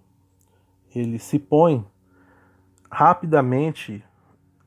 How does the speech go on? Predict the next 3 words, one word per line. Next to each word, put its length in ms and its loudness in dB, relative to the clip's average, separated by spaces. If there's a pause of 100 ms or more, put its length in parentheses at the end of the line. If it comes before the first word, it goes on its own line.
(880)
aquela 880 4
região 760 -2 (1200)
cai 440 4